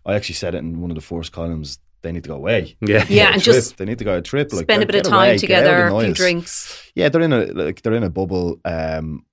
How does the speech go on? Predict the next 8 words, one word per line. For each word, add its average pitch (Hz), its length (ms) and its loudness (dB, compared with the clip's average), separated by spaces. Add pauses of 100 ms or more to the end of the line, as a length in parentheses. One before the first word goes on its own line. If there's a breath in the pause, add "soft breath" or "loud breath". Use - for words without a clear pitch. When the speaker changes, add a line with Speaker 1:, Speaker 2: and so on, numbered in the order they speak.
(500)
Speaker 1:
a-, 87 200 -10
and 80 480 -12 (360)
it's - 140 -12
con-, - 380 -8
it's 82 180 -12
kind 92 240 -8
of 78 140 -12
being 80 280 -10